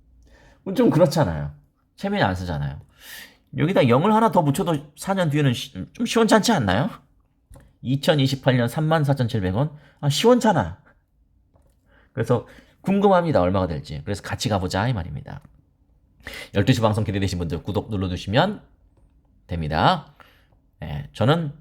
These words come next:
진짜 저희 채널에 자주 오시는 분들이시라면,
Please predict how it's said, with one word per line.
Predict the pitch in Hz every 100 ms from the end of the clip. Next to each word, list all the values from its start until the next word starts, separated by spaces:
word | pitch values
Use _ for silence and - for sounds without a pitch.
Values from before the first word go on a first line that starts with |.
| _ _
진짜 | - 101 147 139 80 - _ _ -
저희 | 123 127
채널에 | 170 165 156 143 131 117 85 80 _ _ _ _ _ _
자주 | - 117 135
오시는 | 113 139 117
분들이시라면, | 104 104 104 90 87 78 110